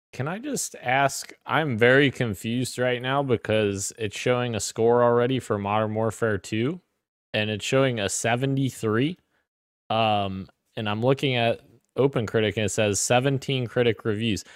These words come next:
Are they not including multiplayer in this? Like, what's going on with that?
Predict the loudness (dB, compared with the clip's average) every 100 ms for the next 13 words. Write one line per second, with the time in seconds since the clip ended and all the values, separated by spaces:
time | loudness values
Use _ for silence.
0 | -14 0 4 4 4 4 2 2 -4 -2
1 | 0 6 8 8 6 6 6 6 6 8
2 | 8 8 4 2 -2 -2 -2 -2 -4 -2
3 | 0 0 -2 -16 -20 _ _ _ _ _
4 | _ 0 2 2 4 6 8 8 8 6
5 | 4 4 4 2 -6